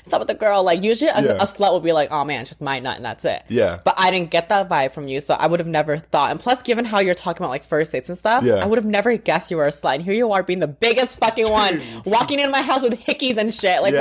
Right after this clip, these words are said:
Speaker 2: Yeah.
Speaker 1: the hell?
Speaker 2: I mean, it's, I don't know, it's weird because it's like, I'm not really a slut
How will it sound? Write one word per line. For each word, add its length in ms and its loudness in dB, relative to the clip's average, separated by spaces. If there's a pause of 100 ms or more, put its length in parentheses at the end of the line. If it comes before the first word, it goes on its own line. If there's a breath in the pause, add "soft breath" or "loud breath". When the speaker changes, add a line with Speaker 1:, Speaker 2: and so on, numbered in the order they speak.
Speaker 2:
Yeah. 60 0
Speaker 1:
the 100 2
hell? 360 2
Speaker 2:
I 140 2
mean, 300 -2
it's, 340 -2
I 80 0
don't 80 0
know, 100 4
it's 240 0
weird 300 0
because 680 0 (1200 soft breath)
it's 220 -2
like, 140 2
I'm 100 2
not 240 0
really 220 0
a 80 2
slut 640 -2